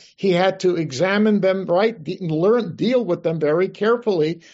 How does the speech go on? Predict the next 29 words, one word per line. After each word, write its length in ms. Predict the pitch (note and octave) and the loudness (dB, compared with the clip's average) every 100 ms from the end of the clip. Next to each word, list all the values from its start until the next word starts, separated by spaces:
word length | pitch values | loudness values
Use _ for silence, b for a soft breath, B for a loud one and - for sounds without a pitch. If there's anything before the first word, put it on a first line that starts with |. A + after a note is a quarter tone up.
| B | B
so 240 | - F#3+ E3 | -2 0 2
he 160 | F#3 | 0
could, 300 | F3+ F#3 F3 | 0 -2 -2
Adam 580 | - - F3 A3+ F#3+ G3 | -8 -2 2 2 0 -2
could 180 | - D#3+ | -4 -4
give 160 | E3+ D#3 | -2 -2
them 120 | F3+ | -2
a 80 | F3+ | -2
proper 380 | E3+ D#3+ E3 G#3 | -2 -2 0 0
name. 340 | C4+ C4+ - | 2 0 0
That's, 240 | - - | -4 -8
that 340 | - D#3 E3 - | -6 -4 -4 -4
presumably 600 | E3 D3+ A3 A#3+ D#3 D#3+ | -4 -2 -2 -4 -4 -4
what 240 | D3+ D3+ | -4 -4
the 60 | - | -6
process 520 | - A#3+ A#3+ - - | -2 -2 -2 -6 -10
would 140 | F3+ E3 | -10 -10
have 140 | D#3 | -10
been. 180 | - - B B B | -12 -14 B B B
So 220 | - A#3+ | -4 -2
he 180 | G3 A#3 | 0 -2
scrutinized 920 | G3+ - C#4 G4 - G3 F#3 F#3 E3 | -4 -4 0 0 0 0 2 0 0
all 220 | E3+ F#3+ | 0 0
these 260 | F3+ F#3 D#3+ | 0 -2 0
animals 580 | G3+ A#3+ A3+ D#3 D3 C#3+ | 0 2 0 0 -4 -6
that 120 | F3 | -6
God 360 | D3+ D3 D3 - | -2 -2 -2 -4
created, 600 | F#3+ G3 A#3+ C4+ - - _ _ _ _ _ - | 0 2 2 -2 -8 -12 _ _ _ _ _ -12
okay? 480 | C3+ - F3 G3+ B3+ | -12 -2 0 0 -4